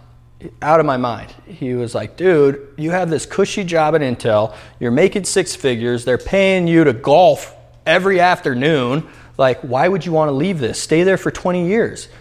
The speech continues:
You know, you're gonna love it. Forget about the business. Like, you just stay there and get your retirement," right? And I was like, "Dad, are you kidding me?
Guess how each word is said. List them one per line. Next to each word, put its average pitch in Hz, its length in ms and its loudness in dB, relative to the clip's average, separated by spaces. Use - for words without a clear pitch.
You 147 140 -2
know, 127 400 -2
you're 143 320 -4
gonna 151 180 2
love 180 220 4
it. 104 220 -6
Forget 170 320 2
about 131 260 -2
the 123 60 -8
business. 113 440 -8
Like, 113 260 -8
you 160 40 -12
just 139 320 -6
stay 170 260 0
there 156 320 4
and 147 120 -2
get 143 120 0
your 151 120 -2
retirement," 147 560 -2
right? 127 320 -6
And 123 200 0
I 127 180 2
was 120 160 -2
like, 110 240 -4
"Dad, 123 380 0
are 107 80 -10
you 127 160 -8
kidding 151 400 -6
me? 226 260 -2